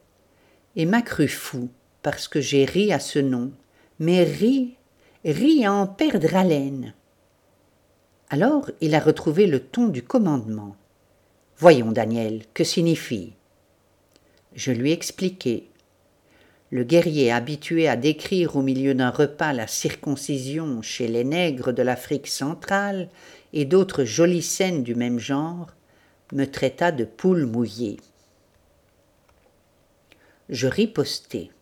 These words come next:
Quelle raison avait-il de se moquer, lui, l'homme aux vices séniles, mourant de remords ? C'est vrai, Daniel, ne parlons plus de cela. Lis-moi les nouvelles.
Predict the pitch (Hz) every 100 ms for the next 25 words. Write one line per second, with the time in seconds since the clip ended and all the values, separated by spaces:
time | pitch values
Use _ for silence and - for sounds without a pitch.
0 | _ _ _ _ _ _ _ _ - 311
1 | 269 160 120 131 120 113 123 - 151 139
2 | 135 151 143 139 - 127 110 95 117 131
3 | 151 127 92 95 _ _ _ _ 151 135
4 | 156 139 127 113 98 160 156 - 101 -
5 | - 160 160 147 135 110 104 101 120 131
6 | 123 127 131 123 123 127 127 127 110 92
7 | _ _ _ _ _ _ _ _ _ _
8 | _ _ _ _ _ _ - 175 123 123
9 | 107 107 113 117 117 113 _ _ _ _
10 | 160 170 202 175 147 - 147 123 - 120
11 | 92 - _ _ _ _ _ _ - 165
12 | 220 208 214 202 196 185 117 110 92 87
13 | 107